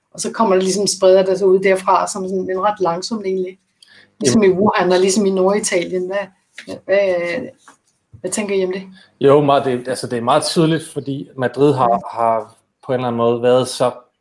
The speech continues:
Speaker 2: klart et epicenter, altså med halvfjerds procent af dødsfaldene indtil bare for en uge siden. Øh,
Speaker 1: Ja.
Speaker 2: og jeg tror, de er nede på omkring halvtreds nu. Altså, så man kan se den her kurve nu. Altså, den begynder virkelig at ændre sig. Altså, selvom der stadig dør mange hver eneste dag i Madrid,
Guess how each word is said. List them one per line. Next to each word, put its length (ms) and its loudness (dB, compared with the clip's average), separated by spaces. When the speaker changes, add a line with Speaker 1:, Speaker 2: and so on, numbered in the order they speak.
Speaker 2:
klart 560 -2
et 160 -10
epicenter, 480 -12
altså 300 -6
med 260 -4
halvfjerds 540 -4
procent 320 -6
af 160 -2
dødsfaldene 500 0
indtil 240 -8
bare 220 0
for 100 -4
en 120 -10
uge 180 -4
siden. 300 -10
Øh, 160 0
Speaker 1:
Ja. 220 -2
Speaker 2:
og 180 2
jeg 160 0
tror, 200 2
de 80 0
er 60 0
nede 160 2
på 60 -4
omkring 280 -6
halvtreds 480 -4
nu. 140 -12
Altså, 240 -18
så 80 -6
man 120 -6
kan 100 -8
se 180 0
den 140 2
her 100 0
kurve 360 2
nu. 180 -2
Altså, 120 -14
den 180 -4
begynder 280 2
virkelig 280 4
at 40 2
ændre 160 2
sig. 180 -6
Altså, 180 -16
selvom 260 -4
der 80 -4
stadig 380 -4
dør 120 -2
mange 220 -8
hver 100 -6
eneste 320 -12
dag 80 -6
i 40 -12
Madrid, 320 -10